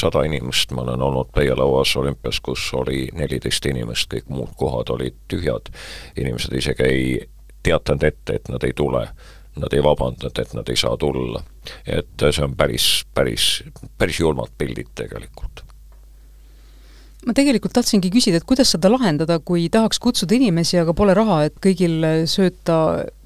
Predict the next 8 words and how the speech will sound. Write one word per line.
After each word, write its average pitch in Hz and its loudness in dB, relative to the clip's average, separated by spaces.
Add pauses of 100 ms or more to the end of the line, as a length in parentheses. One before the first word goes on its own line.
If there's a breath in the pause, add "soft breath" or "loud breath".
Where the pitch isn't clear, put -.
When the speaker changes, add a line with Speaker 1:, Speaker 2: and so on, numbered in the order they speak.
Speaker 2:
kõht 208 0
täis 196 2
kõvasti? 156 -2 (800 loud breath)
Speaker 1:
Selleks - 2
on 104 2
olemas 95 4
tegelikult, 90 0
ähm, 87 0